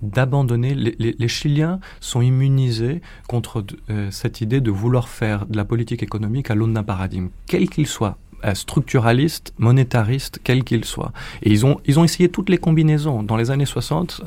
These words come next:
i-, i-, ils ont eu droit à une injection structuraliste. Euh, elle s'est teintée, euh, de, de, d'un structuralisme encore plus fort, euh, en soixante-dix, euh, u-, une version monétariste en soixante-treize, et cetera. Et par contre, le vrai changement, c'est justement de cet effet,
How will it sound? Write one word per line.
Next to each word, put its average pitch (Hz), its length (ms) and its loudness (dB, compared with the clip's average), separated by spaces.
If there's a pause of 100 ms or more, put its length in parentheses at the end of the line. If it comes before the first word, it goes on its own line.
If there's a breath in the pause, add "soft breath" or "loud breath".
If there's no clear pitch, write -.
i-, 127 240 -4
i-, 123 140 -4
ils 120 180 0
ont 120 100 2
eu 113 60 2
droit 113 220 0
à 120 40 4
une 113 100 2
injection 113 460 -4
structuraliste. 113 800 -2 (320 loud breath)
Euh, 104 120 0
elle 104 120 -2
s'est - 160 -4
teintée, 117 420 0 (280 loud breath)
euh, 101 160 0
de, 107 180 -4
de, 107 140 -6
d'un - 160 -4
structuralisme 110 640 0
encore 98 200 -4
plus - 160 -6
fort, 107 320 -4 (260 loud breath)
euh, 98 140 -2
en 107 100 -2
soixante-dix, 107 600 -4 (300 loud breath)
euh, 101 200 0 (260)
u-, - 600 -6
une 135 160 2
version 135 300 -2
monétariste 120 580 -4
en - 20 -6
soixante-treize, 123 720 -10
et 123 80 -8
cetera. 104 380 -10 (240 loud breath)
Et 104 80 -2
par - 180 -2
contre, 147 220 -2
le 98 60 -2
vrai 120 220 -2
changement, 135 480 -6 (260 loud breath)
c'est - 120 -4
justement 131 360 -2
de - 40 -8
cet 120 300 -6
effet, 156 320 -6